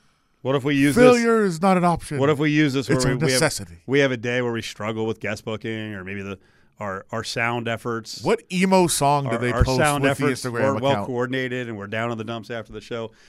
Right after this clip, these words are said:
Speaker 1: "Embrace the struggle and become unstoppable."
Speaker 2: No.
Speaker 1: You're not buying it?
Speaker 2: No. That's not the theme of this show,
Speaker 1: So
Speaker 2: for
Speaker 1: what,
Speaker 2: sure.
Speaker 1: what is, what is the theme of the message from the Texans on a Monday of draft week?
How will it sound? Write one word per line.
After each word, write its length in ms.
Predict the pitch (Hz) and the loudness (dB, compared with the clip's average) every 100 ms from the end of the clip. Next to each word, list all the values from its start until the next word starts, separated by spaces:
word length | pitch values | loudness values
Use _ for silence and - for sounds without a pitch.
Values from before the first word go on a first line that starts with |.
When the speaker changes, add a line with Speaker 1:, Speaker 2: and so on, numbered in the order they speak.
| _ | _
Speaker 1:
"Embrace 560 | 180 170 147 220 339 - | 0 2 8 10 10 6
the 120 | 302 | 0
struggle 500 | 240 262 302 302 330 | 0 6 6 8 4
and 120 | 269 175 | 2 2
become 480 | 175 - 269 285 302 | -6 0 4 4 4
unstoppable." 880 | 233 247 - 214 156 127 107 92 - _ _ _ _ _ _ _ _ _ _ _ - 370 254 - - _ _ _ _ _ _ _ _ _ | 2 0 -2 0 0 -2 -8 -10 -12 _ _ _ _ _ _ _ _ _ _ _ -4 -4 -4 -10 -20 _ _ _ _ _ _ _ _ _
Speaker 2:
No. 320 | 107 104 78 _ - - | -10 -10 -10 _ -20 -20
Speaker 1:
You're 100 | - | -16
not 100 | 92 | -14
buying 220 | 92 92 104 | -12 -12 -12
it? 80 | - - | -18 -12
Speaker 2:
No. 240 | 107 87 - _ _ - - - | -10 -10 -16 _ _ -20 -20 -6
That's 200 | 139 156 | -4 2
not 140 | 208 | 2
the 80 | 175 | 2
theme 320 | 165 - 170 | -4 -6 -8
of 100 | 123 | -6
this 120 | 123 117 | -6 -8
show, 240 | 110 107 | -6 -2
Speaker 1:
So 180 | - 220 | 2 2
Speaker 2:
for 80 | - | 2
Speaker 1:
what, 200 | 190 277 | 2 2
Speaker 2:
sure. 80 | 185 | 2
Speaker 1:
what 200 | 202 302 | 2 4
is, 280 | 349 220 - - | 2 -4 -12 -6
what 260 | 127 262 | 2 2
is 180 | 311 208 | 2 0
the 100 | 202 | -4
theme 280 | - 233 226 | -4 -6 -2
of 80 | 156 | -2
the 60 | |
message 340 | 147 180 170 123 | -2 -2 -6 -8
from 160 | 165 | -6
the 80 | 143 | -6
Texans 420 | - 160 - 131 | -6 -6 -6 -6
on 160 | 123 123 | -6 -6
a 40 | |
Monday 420 | 120 123 143 147 | -6 -4 -2 -2
of 160 | 139 107 | -2 -4
draft 360 | 110 113 123 120 | -6 -4 -6 -10
week? 280 | 92 85 | -20 -20